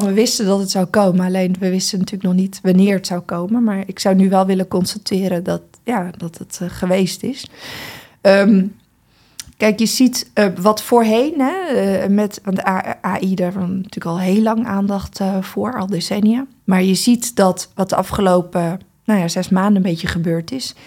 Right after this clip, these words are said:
is dat het is het, het, hè, de, de laagdrempeligheid is enorm toegenomen. Hiervoor had je natuurlijk ook A I, kon je ook allemaal zinvolle dingen mee doen. Alleen <clears throat> de, de investering voor organisaties of gewoon voor mensen,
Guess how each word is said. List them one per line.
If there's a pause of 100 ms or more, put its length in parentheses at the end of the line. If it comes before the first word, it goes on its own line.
(260)
is
dat (920)
het
is (200)
het, (320)
het, (180)
hè,
de,
de
laagdrempeligheid
is
enorm
toegenomen. (440)
Hiervoor
had
je
natuurlijk
ook
A
I,
kon
je
ook
allemaal
zinvolle
dingen
mee
doen. (380)
Alleen
<clears throat> (1200)
de,
de
investering
voor
organisaties
of
gewoon
voor
mensen,